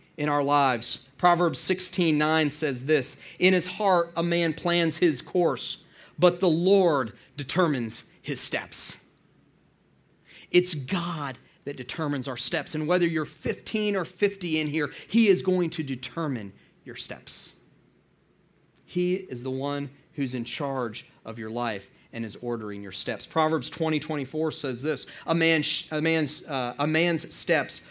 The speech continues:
are directed by the Lord. How then can anyone understand his own way?" Are you having difficulty understanding why in the world you're at the place that you are right now? It's God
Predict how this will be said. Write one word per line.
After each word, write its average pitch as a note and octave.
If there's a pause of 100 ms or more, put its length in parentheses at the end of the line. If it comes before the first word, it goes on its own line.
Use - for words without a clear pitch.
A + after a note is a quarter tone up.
(120)
are D3
directed C#3
by C#3+
the C3+
Lord. C3+
How E3
then C#3 (220)
can E3+ (160)
anyone B2 (240)
understand A#2+ (180)
his A2+
own G#2
way?" A2+ (1400)
Are F3
you F#3+
having F3
difficulty G3
understanding F3
why F3+
in F#3
the E3+
world F#3 (160)
you're G3
at F#3
the F3+
place F#3+
that G#3
you F3
are E3+
right F3
now? F3 (260)
It's E3
God C3+